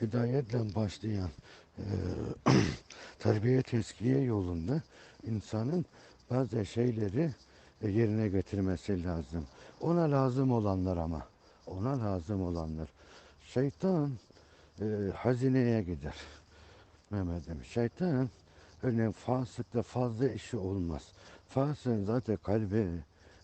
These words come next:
dünyaya meyili çok kuvvetli olduğu için,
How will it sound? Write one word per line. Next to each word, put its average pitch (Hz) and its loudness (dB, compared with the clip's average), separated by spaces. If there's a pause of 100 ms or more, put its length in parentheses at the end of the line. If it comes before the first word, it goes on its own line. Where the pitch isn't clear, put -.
(100)
dünyaya 107 2
meyili 104 0
çok - -4
kuvvetli 98 -4
olduğu 139 0
için, 85 -6